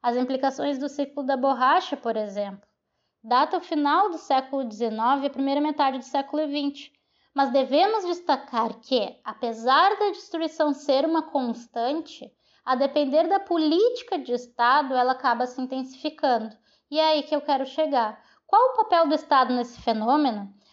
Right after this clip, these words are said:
A prof Jaqueline já colocou a questão das instituições e, de forma muito elegante, deu a letra no final.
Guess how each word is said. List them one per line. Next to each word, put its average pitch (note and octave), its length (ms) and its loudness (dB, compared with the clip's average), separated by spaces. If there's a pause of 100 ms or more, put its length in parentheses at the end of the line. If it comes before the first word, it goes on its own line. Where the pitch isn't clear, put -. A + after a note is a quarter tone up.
(140)
A B3 60 -4
prof C#4+ 280 0
Jaqueline B3+ 840 -2 (180)
já D4 280 2
colocou D#4 680 2
a C4+ 80 4
questão B3+ 500 -6
das C4+ 140 -2
instituições C#4+ 1120 -2
e, C#4+ 80 0
de A#3 120 -10
forma E4 280 2
muito A4 280 0
elegante, D#4 500 2
deu D4+ 220 2
a D#4 80 4
letra D4+ 280 0
no D4+ 120 -2
final. D4+ 440 0